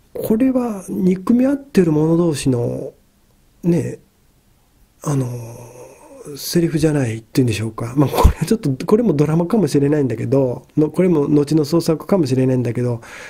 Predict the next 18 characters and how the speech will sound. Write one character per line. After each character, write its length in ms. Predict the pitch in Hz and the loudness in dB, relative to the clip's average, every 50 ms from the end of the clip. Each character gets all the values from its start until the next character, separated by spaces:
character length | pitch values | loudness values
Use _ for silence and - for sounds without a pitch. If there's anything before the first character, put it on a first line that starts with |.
| - - - - - - - - _ _ _ | -20 -20 -20 -20 -20 -20 -20 -20 _ _ _
た 120 | - 233 | -2 0
だ 100 | 240 214 | 0 0
し、 100 | - - | 2 0
あ 100 | 147 135 135 | 0 2 2
の、 400 | 131 131 131 139 - - 147 - _ _ _ - | 0 0 -2 -4 -6 -8 -10 -14 _ _ _ -4
内 320 | 214 190 190 202 226 214 | -2 0 2 2 2 0
府 180 | - - - 143 | 0 0 -2 -2
違 20 | |
い 40 | 139 - - - 156 175 170 165 165 | -2 -2 -2 0 2 2 2 2 2
の 160 | 165 165 160 139 | 2 2 2 2
上 300 | 139 147 160 156 156 143 | 2 2 2 2 2 0
場 360 | 143 156 151 147 143 143 143 | 2 2 2 2 2 0 0
っ 80 | 139 - - _ _ | -2 -4 -10 _ _
て 100 | - 135 | 0 0
い 180 | 127 120 120 113 | 2 2 0 -2
う、 260 | 123 127 - - - - _ - | -4 -6 -6 -8 -12 -14 _ -4
あ 120 | 143 139 | -2 0
の、 300 | 135 135 135 139 - | 0 -2 -2 -6 -10